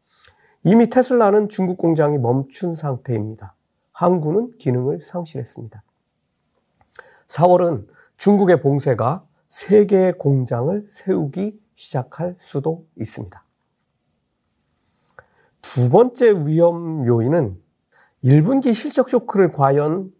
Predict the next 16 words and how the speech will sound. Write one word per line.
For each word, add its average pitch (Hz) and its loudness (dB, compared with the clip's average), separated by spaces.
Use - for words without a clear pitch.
뉴욕 131 2
증시가 127 -2
피해갈 208 0
수 196 -8
있을까입니다. 180 -2
지난 185 4
일 160 4
분기에 170 2
이천이십일 202 2
년 180 2
사 220 -2
분기 262 -2
실적 208 -4
쇼크를 180 0
만들어낸 139 2
삼총사 190 -8